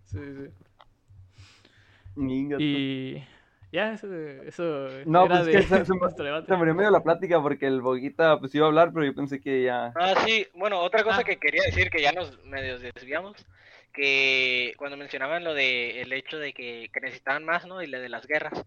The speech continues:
Speaker 3: que incluso está pasando, bueno, ya se, em, cegó un poquito el tema, pero con lo de Afganistán,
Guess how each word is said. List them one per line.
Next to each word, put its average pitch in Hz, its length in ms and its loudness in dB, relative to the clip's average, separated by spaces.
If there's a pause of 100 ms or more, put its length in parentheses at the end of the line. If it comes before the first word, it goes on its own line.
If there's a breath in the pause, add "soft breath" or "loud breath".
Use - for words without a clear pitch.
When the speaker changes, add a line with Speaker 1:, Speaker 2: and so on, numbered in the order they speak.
(140)
Speaker 3:
que 139 80 -8
incluso 147 240 -10
está 175 180 0
pasando, 180 640 -2 (280)
bueno, 156 200 -4
ya 147 420 6 (420)
se, 151 100 -4 (540)
em, 123 560 -14 (240)
cegó 135 400 -8
un 160 100 -14
poquito 160 260 -10
el 160 80 -10
tema, 185 240 -2
pero 156 380 0 (120)
con 143 120 -12
lo 139 80 -4
de 135 60 2
Afganistán, 135 580 -2